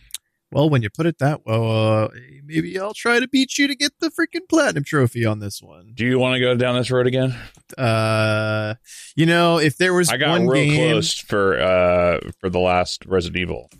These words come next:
Speaker 1: If there was one game that I feel like I might be able to contest you at, it would be a Soulsborne game.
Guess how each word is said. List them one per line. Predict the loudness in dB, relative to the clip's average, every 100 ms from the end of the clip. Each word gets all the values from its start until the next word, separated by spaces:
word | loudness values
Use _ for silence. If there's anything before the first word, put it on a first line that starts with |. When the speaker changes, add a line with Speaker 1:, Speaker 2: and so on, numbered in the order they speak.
| -2
Speaker 1:
If | 2 4 2 2
there | 2
was | 4 2 0 -4
one | 0 2 4 4
game | 4 4 4 4
that | 2
I | 2
feel | 2 2
like | 4 2 0
I | 0
might | -2 0 2 2
be | 0 -2
able | 0 -4
to |
contest | -6 -10 -6 -6 -8
you | -12 -6
at, | -4 -4
it | -6
would | -12 -16
be | -16 -14 -14 -14 -10
a | -10
Soulsborne | -10 -16 -20 -20 -20 -20
game. | -20 -20 -18 -18